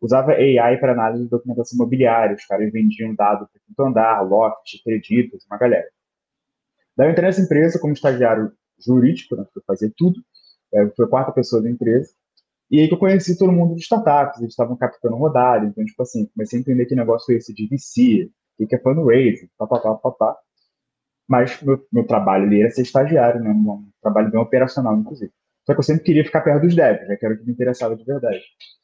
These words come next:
E aí eu fiquei lá um ano e pouco, assim, nessa empresa, e um pouco antes de chegar ali a pandemia, né, eu lembro que foi em janeiro de dois mil e vinte, é, eu falei, "Porra, não aguento mais, né, ficar nessa posição aqui operacional, quero trabalhar com tecnologia",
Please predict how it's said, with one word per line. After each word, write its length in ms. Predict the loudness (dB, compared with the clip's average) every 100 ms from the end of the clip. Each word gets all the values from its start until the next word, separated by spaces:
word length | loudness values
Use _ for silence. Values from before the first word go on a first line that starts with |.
| _ _ -2
E 60 | 2
aí 60 |
eu 60 | 2
fiquei 180 | 2 2
lá 140 | 4
um 80 | 2
ano 120 | 2
e 20 |
pouco, 320 | 2 2 2
assim, 180 | -2 -2
nessa 200 | -4 -4
empresa, 580 | -2 2 2 0 -4 -10 _ _ _ -4
e 80 | 0
um 40 |
pouco 260 | 0 2 0
antes 280 | 0 -6
de 80 | -14
chegar 420 | -4 0 4 2
ali 180 | 2 2
a 80 | 0
pandemia, 560 | 0 0 4 4 2 0
né, 100 | 2
eu 60 |
lembro 160 | 2 0
que 40 |
foi 100 | 0
em 40 | 2
janeiro 300 | 2 2 2
de 60 |
dois 140 | 2 2
mil 120 | 2
e 20 |
vinte, 500 | 2 -2 -4 -12 -20 _ _ _ _ _ _ 0
é, 500 | 4 4 4 4 2
eu 40 |
falei, 160 | 0 0
"Porra, 380 | 2 2 0 -8 -8
não 140 | -2 0
aguento 240 | 2 0
mais, 460 | 2 2 2 -2 -8
né, 180 | -2 -2
ficar 200 | 0 -2
nessa 200 | -2 -4
posição 320 | -6 -4 -4 -8
aqui 220 | -4 -6
operacional, 800 | -2 -4 -4 -4 0 0 -2 0
quero 180 | 0 2
trabalhar 280 | 2 0 -2
com 120 | -4
tecnologia", 800 | -4 0 -2 -2 -2 0 0